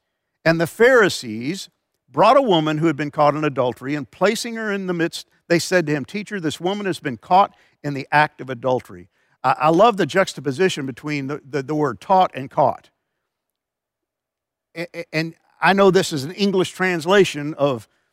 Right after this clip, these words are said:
some Greek words, but it, I just want you to understand that there is a contrast here between Jesus and these men. It says, "They caught this woman."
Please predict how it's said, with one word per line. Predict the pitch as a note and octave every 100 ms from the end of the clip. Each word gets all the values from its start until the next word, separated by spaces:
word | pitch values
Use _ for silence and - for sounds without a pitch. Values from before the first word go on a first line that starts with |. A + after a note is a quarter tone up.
| _ _
some | - D3+
Greek | C3 F3 -
words, | G#3 G3 D3+ A#2+
but | C#3+ D#3
it, | D3 - _ -
I | D#3
just | A3 A3+
want | B3 A#3+
you | G#3+
to | G#3
understand | F#3+ D#3 - A3 F#3 C#3
that | B2
there | E3+ E3
is | D3+ C#3+
a | C3
contrast | - - B3 A#3 - C#3 A2 -
here | C3+ C3
between | B2+ - C3+ B2+
Jesus | A2+ A3 A3 F3+ C3+ - _ _ -
and | D3 C#3+
these | C#3 B2
men. | C#3 C#3+ A#2 F#2+ E2+ _ _ _ _ _ _ _ _
It | F#3
says, | A#3+ A#3
"They | F#3 F#3
caught | - - B3 B3
this | A3 -
woman." | E3 F3+ D#3+ F2